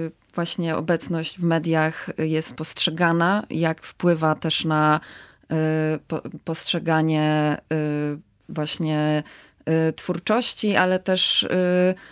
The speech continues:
też w jaki sposób, e, można, e, właśnie uczestniczyć, e, wiedząc, że z jednej strony może być to postrzegane jako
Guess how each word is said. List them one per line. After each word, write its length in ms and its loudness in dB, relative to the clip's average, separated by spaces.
też 200 0
w 40 2
jaki 240 2
sposób, 580 -2
e, 540 4
można, 800 2
e, 260 -2
właśnie 640 -2
uczestniczyć, 1000 -2
e, 40 -8
wiedząc, 380 -2
że 80 -2
z 80 -6
jednej 280 2
strony 540 2
może 260 0
być 220 -2
to 100 -2
postrzegane 920 0
jako 720 2